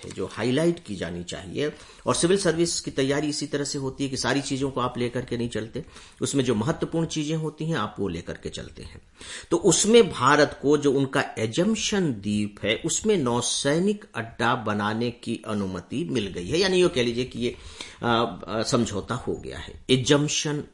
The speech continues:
द्वीप, अब ये जो एजम्पशन द्वीप है, इसके बारे में आपको थोड़ी सी बातें मालूम होनी चाहिए कि ये कहाँ है, किस देश में है, भारत के लिए ये क्यों महत्वपूर्ण है, ये आप थोड़ा सा देख लीजिएगा। तो प्री की तैयारी आपकी एजम्पशन द्वीप के नाम से हो जाएगी, और यदि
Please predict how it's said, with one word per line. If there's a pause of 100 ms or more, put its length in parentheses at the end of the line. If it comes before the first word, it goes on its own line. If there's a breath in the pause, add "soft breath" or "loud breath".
द्वीप, (500 loud breath)
अब
ये
जो
एजम्पशन
द्वीप
है,
इसके
बारे
में
आपको
थोड़ी
सी
बातें (120)
मालूम
होनी
चाहिए
कि
ये
कहाँ
है,
किस
देश
में
है,
भारत
के
लिए
ये
क्यों
महत्वपूर्ण
है, (460 loud breath)
ये
आप
थोड़ा
सा
देख
लीजिएगा।
तो
प्री
की
तैयारी
आपकी
एजम्पशन
द्वीप
के
नाम
से
हो
जाएगी, (320 loud breath)
और
यदि